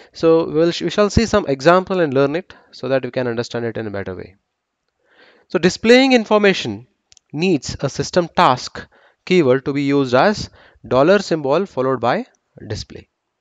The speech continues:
So this is a main system task for displaying values of variables or strings or expressions. Using this system task, you can display any kinds or any values of a, it may be a variable, expression or strings or anything.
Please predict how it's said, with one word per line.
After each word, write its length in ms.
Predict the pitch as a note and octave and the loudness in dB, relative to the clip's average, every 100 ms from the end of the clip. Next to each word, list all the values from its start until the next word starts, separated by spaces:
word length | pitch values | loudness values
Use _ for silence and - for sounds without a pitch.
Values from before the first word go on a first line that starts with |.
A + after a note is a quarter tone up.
| _ _ _ _ _ - - - | _ _ _ _ _ -20 -20 -12
So 100 | G#3 | -4
this 160 | G3 - | 0 2
is 120 | C4 | 2
a 60 | |
main 460 | A3+ D#3 G#3 C4+ B3+ | 2 2 2 2 2
system 400 | - F#3 G3 G3 | 0 -2 -2 0
task 360 | - C#3 F3 - | 2 2 0 -2
for 140 | D3+ | -2
displaying 560 | C#3 C3+ - D#3+ E3+ E3 | -2 -4 -4 -2 0 0
values 340 | B2 C3 C3 | -2 -2 -2
of 260 | B2 E3+ - | -4 -4 -6
variables 640 | A#2+ B2+ C3 B2 D#3 - | -4 0 -2 -2 -4 -6
or 220 | C3+ A#2 | -8 -8
strings 440 | - - B2+ D#3+ - | -8 -8 -8 -8 -10
or 220 | B2 C3 | -6 -6
expressions. 720 | - - - G#2 - - - _ _ _ _ _ _ _ _ _ | -6 -14 -16 -16 -14 -18 -20 _ _ _ _ _ _ _ _ _
Using 340 | C3 D3 D3+ | -4 -2 0
this 180 | D3 G#3 | 0 0
system 340 | E3+ - D#3 | -4 -4 -4
task, 280 | C#3+ D#3 - | -2 -4 -6
you 60 | D3 | -6
can 220 | D#3 D3+ | -6 -4
display 420 | C3+ - E3+ F3 - | -4 -4 -4 -6 -6
any 440 | B2 D3 F3 - _ _ _ _ _ _ | -4 -2 -4 -6 _ _ _ _ _ _
kinds 300 | - C3+ C#3+ | -2 -2 -2
or 100 | D3 | -4
any 180 | C3 D#3 | -2 -2
values 400 | B2+ A#2+ C3 B2 | 0 0 -2 -4
of 160 | B2 B2 | -4 -2
a, 320 | A#2+ A#2 - - - - _ | -4 -4 -12 -20 -20 -20 _
it 160 | B2 | -12
may 140 | A#2 A2+ | -8 -4
be 140 | A#2 | -2
a 120 | A#2 | -4
variable, 720 | G2+ A#2+ C#3+ D3 D3+ D#3+ E3+ D#3 | -2 0 2 2 0 -2 -6 -8
expression 760 | C3+ - D#3 D#3 - E3+ E3 | -2 2 4 2 0 -6 -4
or 160 | A#2+ B2 | -4 -6
strings 440 | - D3 D#3 D#3 | -6 -4 -4 -4
or 140 | B2+ A#2+ | -4 -4
anything. 420 | C3 G2 F2 | -6 -8 -14